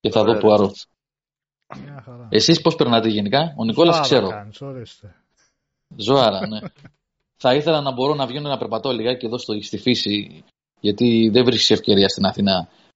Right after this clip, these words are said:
Speaker 1: να έχεις τόσο πράσινο και τόση φύση, να περπατάς λίγο, να κάνεις λίγο εδώ.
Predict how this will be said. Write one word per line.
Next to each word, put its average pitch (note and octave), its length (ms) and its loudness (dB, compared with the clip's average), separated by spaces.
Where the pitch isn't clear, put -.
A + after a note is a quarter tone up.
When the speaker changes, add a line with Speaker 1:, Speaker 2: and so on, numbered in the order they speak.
Speaker 1:
να G#2+ 120 -2
έχεις G#2 120 -4
τόσο A2 200 2
πράσινο G#2+ 420 0
και F2+ 120 -2
τόση G2+ 240 -6
φύση, G#2+ 220 -2
να G2+ 80 0
περπατάς F#2+ 440 -2
λίγο, G2 200 0
να F#2 100 -8
κάνεις F#2+ 300 -6
λίγο F#2+ 480 -4
εδώ. A2 280 -2